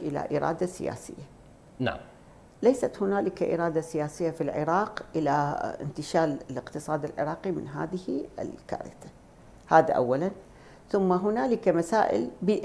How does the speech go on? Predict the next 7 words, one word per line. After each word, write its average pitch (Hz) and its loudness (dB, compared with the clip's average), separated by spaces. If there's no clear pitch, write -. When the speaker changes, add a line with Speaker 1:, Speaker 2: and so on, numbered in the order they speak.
Speaker 1:
هي 240 12
تكون 220 4
دليل 196 8
على 156 8
ما 135 6
ذكرت. - -2
بمعنى، 180 6